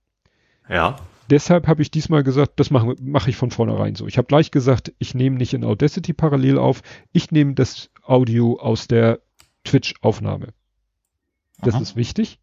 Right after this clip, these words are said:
Speaker 2: weil ich hab dann, ach so, und das zweite war, äh, besondere, das Besondere war, ich hab ein Buch vorgestellt, was, ja, fast ein Bilderbuch ist.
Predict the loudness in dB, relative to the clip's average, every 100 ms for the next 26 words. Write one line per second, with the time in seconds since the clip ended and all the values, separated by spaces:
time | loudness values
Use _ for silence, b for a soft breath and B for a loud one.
0 | -2 2 4 4 2 _ _ _ -20 B
1 | B B B B B B _ _ _ _
2 | -2 0 0 2 -2 0 -4 0 2 2
3 | 2 0 -2 -6 -2 0 0 0 0 0
4 | 0 -2 0 -2 -4 -4 -2 0 0 0
5 | -2 -4 -4 0 0 0 -2 -2 -2 -2
6 | B B B B -4 0 0 0 -2 0
7 | -2 0 -2 0 -2 0 4 4 2 0
8 | 0 0 -6 -8 0 0 0 -6 -16 -10
9 | -2 -2 -2 -2 2 4 2 0 -6 -8
10 | -12 -16